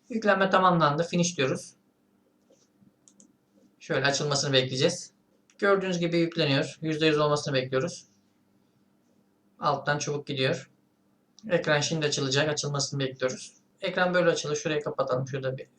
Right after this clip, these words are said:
reklam gösterdi. Normal ana sayfasını buraya geldik. Bu ekran açılınca buraya geliyoruz. Brawl Stars yazıyoruz. Burada çıktı hemen.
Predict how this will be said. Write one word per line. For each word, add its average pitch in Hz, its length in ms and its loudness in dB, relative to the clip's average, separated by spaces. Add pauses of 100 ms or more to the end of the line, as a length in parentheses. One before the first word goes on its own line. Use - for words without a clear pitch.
reklam 131 400 -4
gösterdi. 131 520 -8 (1500)
Normal 139 460 -2
ana 147 180 0
sayfasını 139 540 -2
buraya 135 280 4
geldik. 135 540 0 (140)
Bu 208 60 8
ekran 196 240 4
açılınca 175 540 2
buraya 165 180 6
geliyoruz. 156 580 2 (460)
Brawl 135 380 6 (2750)
Stars - 480 2
yazıyoruz. 139 360 -2
Burada 139 240 -2
çıktı - 260 -4
hemen. 147 280 -2